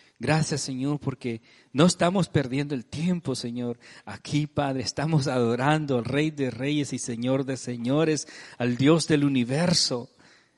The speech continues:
Oh, Señor, gracias porque tú, Señor, nos, nos guías, Padre. Porque, Señor, podemos nosotros ver, Señor, lo que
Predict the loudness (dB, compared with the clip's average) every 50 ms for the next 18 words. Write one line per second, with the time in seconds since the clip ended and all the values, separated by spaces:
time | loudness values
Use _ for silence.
0 | _ _ 0 4 6 6 6 6 4 2 -2 0 0 0 0 0 0 -2 -6 _
1 | -20 -20 _ -16 -4 2 4 6 6 6 6 4 2 0 -2 0 -2 -4 -2 -2
2 | -4 -2 -2 -2 0 0 -2 -2 -4 -4 -2 -2 0 0 -2 -4 -6 -14 -20 -16
3 | _ -2 0 0 2 2 0 -2 -2 -2 0 0 0 0 -2 -4 -2 0 2 2
4 | 2 2 0 0 -2 -2 0 2 4 4 2 2 0 -2 -4 -6 -10 -18 -20 -20
5 | -8 _ 0 0 2 4 4 4 4 2 0 4 4 4 4 6 4 6 6 4
6 | 4 2 0 0 0 2 2 2 2 2 0 2 4 4 4 4 2 0 -4 -10
7 | -20 -20 -20 -20 -20 _ _ _ -6 0 2 4 4 6 6 6 6 6 4 2
8 | -4 -8 -2 4 8 8 8 8 6 4 4 4 2 0 -6